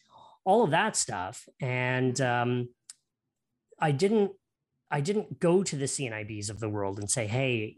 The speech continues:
this is the sector I wanna work in. You guys have to help me. And,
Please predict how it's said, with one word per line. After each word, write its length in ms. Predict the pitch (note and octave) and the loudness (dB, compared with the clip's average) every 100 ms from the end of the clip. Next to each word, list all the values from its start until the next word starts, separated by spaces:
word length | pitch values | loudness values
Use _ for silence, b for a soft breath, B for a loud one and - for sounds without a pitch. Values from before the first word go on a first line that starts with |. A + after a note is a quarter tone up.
| C3+ | -4
this 260 | B2 B2 | 0 0
is 80 | C3+ | 0
the 80 | B2 | -2
sector 360 | - A#2+ - | -4 -4 -4
I 80 | A2+ | -4
wanna 240 | A2 G#2+ G#2+ | -4 -4 -4
work 320 | A2 A#2 - | -4 -6 -8
in. 80 | G2 | -10
You 100 | G2 | -6
guys 220 | G#2+ G2+ | -6 -4
have 140 | A#2+ | -6
to 80 | A2+ | -6
help 300 | - A#2 - | -6 -6 -6
me. 240 | G#2+ F#2+ | -10 -10
And, 160 | F#2+ G2+ | -12 -12